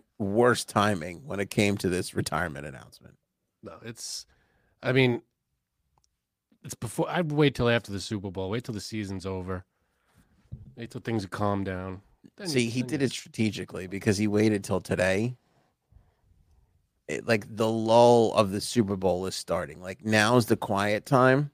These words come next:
Speaker 1: So here's what happens. A F C, N F C
Speaker 2: Okay.
Speaker 1: Championship Sunday,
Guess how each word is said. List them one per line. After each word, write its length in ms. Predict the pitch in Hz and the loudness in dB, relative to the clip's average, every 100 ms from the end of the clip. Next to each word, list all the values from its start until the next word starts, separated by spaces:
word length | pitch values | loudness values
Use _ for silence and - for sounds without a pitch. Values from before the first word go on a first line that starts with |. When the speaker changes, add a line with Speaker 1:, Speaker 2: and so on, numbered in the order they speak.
| _ _ _ _ _ | _ _ _ _ _
Speaker 1:
So 320 | - 139 127 - | -2 0 0 2
here's 220 | 139 160 | 4 8
what 100 | 156 | 10
happens. 540 | 135 104 65 64 - _ _ _ _ _ | 8 6 0 -14 -20 _ _ _ _ _
A 160 | 123 147 | 6 8
F 120 | 156 | 6
C, 180 | - 151 | 6 8
N 100 | 143 | 8
F 80 | 139 | 6
C 120 | 131 | 2
Speaker 2:
Okay. 40 | |
Speaker 1:
Championship 640 | - 131 117 113 - 123 98 | 4 4 4 0 2 2 4
Sunday, 560 | 120 101 95 90 113 | 2 2 0 -2 -4